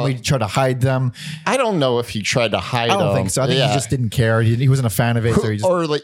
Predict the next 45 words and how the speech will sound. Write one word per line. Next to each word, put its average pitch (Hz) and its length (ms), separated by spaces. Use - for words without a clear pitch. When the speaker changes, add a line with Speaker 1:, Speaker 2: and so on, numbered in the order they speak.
Speaker 2:
yeah, 156 260
who 185 200
has 190 240
the 123 120
time? 131 460
And 117 80
there 113 80
probably 190 340
wasn't 165 320
a 117 60
market 107 680
for 98 380
it. 92 80
And 98 120
then 110 140
with 107 140
the - 120
internet 110 760
and, 98 100
Speaker 1:
Yeah. 113 220
Speaker 2:
you 101 160
know, 85 320
people 104 300
getting 101 180
more 98 220
nerdy, 95 520
I 87 60
think 95 240
there's 87 300
definitely 82 600
Speaker 1:
Yeah, 120 260
but 143 100
I, 151 280
I 147 40
wasn't 180 200
expecting 165 420
it 135 100
to 139 80
hold 123 260
up 110 160
as 101 120
well 101 220
as 95 100
it 90 80
did. 95 240